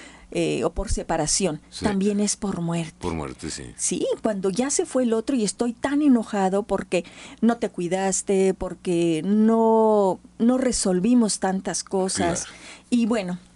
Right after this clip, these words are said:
Speaker 1: yo creo que siempre existe la oportunidad de sanar nuestros vacíos, de ir desde nuestra esencia a, en la vida y en el presente para ser felices, para vivir en paz, para vivir en armonía.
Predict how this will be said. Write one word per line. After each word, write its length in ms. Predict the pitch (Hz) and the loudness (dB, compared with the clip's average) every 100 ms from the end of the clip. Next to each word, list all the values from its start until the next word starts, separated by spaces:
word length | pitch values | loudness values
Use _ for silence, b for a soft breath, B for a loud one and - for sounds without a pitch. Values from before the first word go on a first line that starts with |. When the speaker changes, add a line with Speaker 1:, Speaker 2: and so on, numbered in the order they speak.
| _ _ _ - | _ _ _ -6
Speaker 1:
yo 180 | - 294 | -2 -2
creo 300 | 254 233 240 | 0 -2 -2
que 140 | 226 196 | -4 -2
siempre 400 | - 240 240 226 | 2 2 2 0
existe 440 | 196 - 208 - 190 | -2 -4 -4 -2 2
la 120 | 165 | 2
oportunidad 840 | 156 151 - 165 165 160 180 254 - B B B | 0 -4 -4 -6 -4 0 0 -2 -6 B B B
de 220 | 180 185 | -2 0
sanar 760 | - 185 170 180 214 247 - - _ - | 2 2 0 0 2 0 -4 -12 _ -4
nuestros 480 | 190 175 - 156 151 | -2 -2 -2 -4 -2
vacíos, 640 | 156 - 220 202 233 - B B B | -2 0 0 0 -2 -8 B B B
de 360 | 180 190 175 - | -2 0 0 0
ir 300 | 240 247 - 202 | 2 2 0 -4
desde 340 | 208 180 175 | -2 0 0
nuestra 360 | 165 165 180 160 | 0 -2 -2 -2
esencia 640 | - 196 185 - 214 311 B B B _ - | -2 0 0 0 0 -4 B B B _ -4
a, 360 | 175 170 151 - | 0 0 0 0
en 240 | 208 202 | 2 2
la 140 | 190 185 | 2 2
vida 520 | 233 208 196 226 - - | 2 2 0 -4 -10 -2
y 160 | 202 | 0
en 140 | 196 180 | 2 0
el 100 | 180 | -2
presente 720 | 170 165 233 208 202 254 277 B B - | -6 -4 -2 -2 -4 -6 -6 B B -2
para 360 | 196 180 170 175 | 2 2 2 2
ser 200 | 262 233 | 0 2
felices, 460 | 226 220 214 233 | 2 2 2 0
para 180 | - 185 | 0 -2
vivir 260 | 180 196 202 | 0 2 2
en 140 | 190 | 0
paz, 340 | - 208 214 - | 0 0 0 -2
para 240 | 202 180 | -4 -2
vivir 260 | 190 202 190 | 0 0 0
en 120 | 180 | -2
armonía. 560 | 160 160 156 147 151 | -2 -2 0 -2 -2